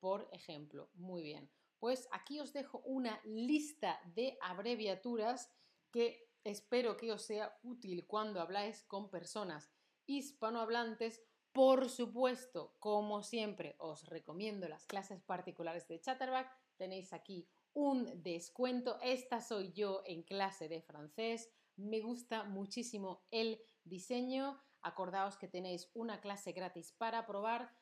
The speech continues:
Dadle a la campanita para no perderte ningún stream. Síguenos en nuestros perfiles de Chatterback y si quieres o puedes, considera apoyar mi contenido. Muchas, muchas gracias por estar ahí. Espero que haya sido útil.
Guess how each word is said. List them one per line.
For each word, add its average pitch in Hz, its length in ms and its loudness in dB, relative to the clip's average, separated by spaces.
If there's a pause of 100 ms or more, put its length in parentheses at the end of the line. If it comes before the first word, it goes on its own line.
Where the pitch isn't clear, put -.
(180)
Dadle 269 380 6
a 247 40 6
la 247 120 6
campanita 220 720 -4
para 190 240 -2
no 269 300 2
perderte 226 760 0
ningún 190 540 -6
stream. 262 580 0 (260)
Síguenos 262 680 2 (100)
en 220 240 -2
nuestros 208 680 -2
perfiles 185 640 -4
de 180 120 -6
Chatterback 208 580 -2 (240)
y 311 120 2
si 277 160 -4
quieres 208 580 -2
o 190 220 0
puedes, 185 480 -4
considera 175 640 -4
apoyar 160 680 -6
mi 160 240 -10
contenido. 147 640 -10 (320)
Muchas, 294 500 4
muchas 247 320 -4
gracias 214 340 -6
por 196 200 -4
estar 180 260 -4
ahí. 196 440 -2
Espero 208 480 -2
que 185 80 -6
haya 180 160 -4
sido 175 280 -6
útil. 185 380 -8